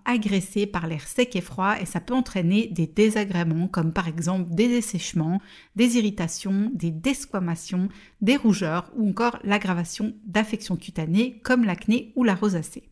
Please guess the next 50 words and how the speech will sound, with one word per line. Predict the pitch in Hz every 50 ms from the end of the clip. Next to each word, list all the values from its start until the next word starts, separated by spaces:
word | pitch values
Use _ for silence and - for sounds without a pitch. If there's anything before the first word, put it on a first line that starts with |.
| _ _ _ _ - - - - - _ -
Bref, | 214 262 277 277 - - - -
c'est | - 226 214
une | 185 185
rude | 180 - 254 277 240
épreuve | 208 196 - - 233 226 -
pour | - 233
la | 190 156 147
peau, | - - 208 214 220
mais | 196 160 -
pas | - - 233
de | 233 - -
panique, | 180 156 156 156 170 190 - - - - - -
ça | - - 165
reste | 160 196 190 196
quelque | - - - -
chose | 226 196 160
de | 165 151
temporaire | - - 240 240 233 - 190 165 160 156 170 175 - -
et | - 180
elle | 165 165
va | 160 202 226 247
s'habituer | - - - - 240 226 196 208 202 - - - 170 165 - -
aux | - 240
changements | 240 - 247 202 190 190 180 180
climatiques | - - 196 170 160 156 - - 220 214 - - - - - - _ -
qui | - 202
vont | 208 202
de | 165 165
pair | 156 - 196 202 214 208 -
avec | - 175 160 196 214 208 -
le | 208 180 175 208 247
changement | 240 - 196 170 185 202 220
de | 214 214
saison. | - 190 160 - - - _ _ _ _ _ - - - - - - - -
Cependant, | - - 196 165 208 208 220 254
ça | 247 - 190
n'en | 175 165
reste | 175 165 - -
pas | 190 175
moins | 165 160 160
désagréable, | 147 156 233 262 240 214 185 - - 180 156 160 165 170 185 214 -
alors | - 185 175 170 170
aujourd'hui | 190 190 196 196 185 220 240
je | 214
voulais | 190 180 170 160
revenir | 165 180 180 180 202 226 254 - -
sur | - - 202 165
mon | 156 151 165 208
ingrédient | 240 233 220 214 185 185 165 147
chouchou | - - - 254 - - - 180 190